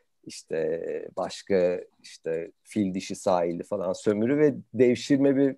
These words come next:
Fransızca konuşuyorlar ya bunlar.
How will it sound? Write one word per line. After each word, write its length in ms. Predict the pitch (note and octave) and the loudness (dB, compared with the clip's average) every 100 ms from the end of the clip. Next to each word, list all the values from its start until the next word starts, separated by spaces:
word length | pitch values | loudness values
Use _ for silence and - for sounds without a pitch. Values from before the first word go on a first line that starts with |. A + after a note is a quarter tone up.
| _ _ | _ _
Fransızca 800 | B2 B2 B2 - B2 B2 - - _ _ _ _ _ _ _ - _ - - - | 6 6 4 -2 0 2 2 0 _ _ _ _ _ _ _ -20 _ -20 -20 -2
konuşuyorlar 640 | A#2 A#2+ A#2 D#3 D#3+ F3 | 2 4 4 6 6 6
ya 140 | C#3 G2 | 4 2
bunlar. 400 | G2 F#2 F2 | 0 -2 -4